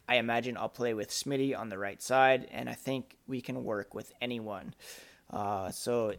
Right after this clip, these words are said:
it's great to see Taylor Hall coming in with, uh, the familiarity of the Bruins system.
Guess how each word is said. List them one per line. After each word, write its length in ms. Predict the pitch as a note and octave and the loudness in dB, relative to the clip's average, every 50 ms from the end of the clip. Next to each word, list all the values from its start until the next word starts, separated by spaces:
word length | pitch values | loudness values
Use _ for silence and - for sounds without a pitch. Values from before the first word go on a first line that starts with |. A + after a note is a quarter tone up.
| - - - | -8 -8 -8
it's 140 | C#3 B2+ - | -6 -6 -4
great 360 | - - C#3+ C#3+ C3 - - | 0 2 2 2 2 0 -4
to 480 | - - D3 C3+ C3+ B2+ B2+ B2 A#2 - | -6 -4 -2 0 2 2 2 0 -2 -4
see 360 | - - - - D3 C#3 C3+ | -6 -6 -4 -2 0 -2 -2
Taylor 380 | C3 - - C#3+ C#3+ C#3 C3 B2 | -2 -2 2 4 6 6 4 4
Hall 280 | B2+ C3+ C3 C3+ C#3 | 4 4 6 6 4
coming 400 | C3+ - - D#3 D3 D3 C#3 C3+ | 4 2 -2 0 0 2 2 2
in 360 | C3+ C3 C3 C3 B2+ B2+ C3 - - - - - _ _ - | 2 2 2 2 2 0 -4 -6 -12 -20 -20 -20 _ _ 4
with, 400 | C#3 D3+ D#3+ D#3+ - - - - - _ _ - | 6 6 6 6 4 -2 -16 -18 -20 _ _ -8
uh, 280 | - A#2+ A#2+ A#2+ A#2+ A#2+ A#2+ | -4 -2 0 0 0 -2 -2
the 440 | - C3 C3 B2+ B2 B2+ B2+ B2+ - - - | -4 -4 -2 -2 -2 -2 -4 -4 -8 -12 -20
familiarity 1000 | - - B2+ A#2+ A#2+ B2 B2 B2 B2 A#2 A#2 B2+ C#3 C#3 C#3 C#3 C#3+ C#3+ D3 - | -6 -4 -2 0 2 4 4 4 4 4 4 6 6 6 6 6 4 2 2 2
of 340 | - B2 B2+ B2+ B2+ B2+ - | 2 4 4 4 4 2 -2
the 60 | - | -4
Bruins 400 | B2 - B2+ B2+ C3+ C3 B2+ - | -4 0 0 0 2 0 0 0
system. 540 | - C#3+ C#3+ C#3+ - - D3 C#3+ C#3+ D3 | 0 0 0 0 0 0 2 2 2 0